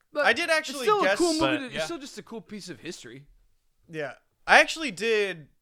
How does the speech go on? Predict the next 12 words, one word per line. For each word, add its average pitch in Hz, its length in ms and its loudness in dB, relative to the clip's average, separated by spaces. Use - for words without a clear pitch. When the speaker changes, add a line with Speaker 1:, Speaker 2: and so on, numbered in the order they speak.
Speaker 2:
guess, - 640 -4
uh, 107 160 -18
the 160 220 -10
t-, - 260 -20
I, 240 220 8
I 202 200 6
wasn't 226 320 0
anticipating 262 580 -8
a - 20 -12
twist, 285 400 -12
but 180 80 0
I 185 60 4